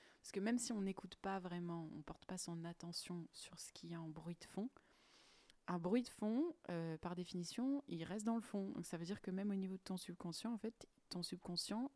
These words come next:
le, le capte et va en faire quelque chose. Donc si tu mets B F M Télé en bruit de fond, euh, que Dieu garde ton âme. <laughs> Tu vois ce que je veux dire ?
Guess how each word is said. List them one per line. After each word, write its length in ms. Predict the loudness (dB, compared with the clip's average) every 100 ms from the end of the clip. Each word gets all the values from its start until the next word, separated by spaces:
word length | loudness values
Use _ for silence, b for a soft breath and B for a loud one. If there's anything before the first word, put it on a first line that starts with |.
| _ -2
le, 400 | 0 0 0 -2
le 100 | -4
capte 500 | -2 -2 -4 -10 -10 B B B B _
et 140 | -2
va 140 | 2 2
en 100 | 2
faire 200 | 0 0
quelque 280 | -2 0 -2
chose. 340 | 0 0 -2 B B B -2
Donc 180 | -2
si 160 | -2 -6
tu 160 | 0 2
mets 140 | 4
B 180 | 4 4
F 100 | 4
M 140 | 2
Télé 280 | 2 2 2
en 100 | 2
bruit 180 | 2 0
de 40 |
fond, 240 | 0 0 0 -4 _ _ _ _ _ _ _ _ _ _ -20 -10 -6
euh, 400 | -4 -2 -4 -4 -6 -10 -12 -14 -14
que 100 | -12
Dieu 300 | -10 -4 -2
garde 420 | 0 0 0 -2
ton 220 | 4 6 8
âme. 260 | 6 4 4
<laughs> 840 | 8 8 8 -2 -2 -6 _ -14 _
Tu 160 | -6 2
vois 80 | 2
ce 100 | 4
que 120 | 4
je 140 | 4
veux 120 | 4 2
dire ? 240 | 4 2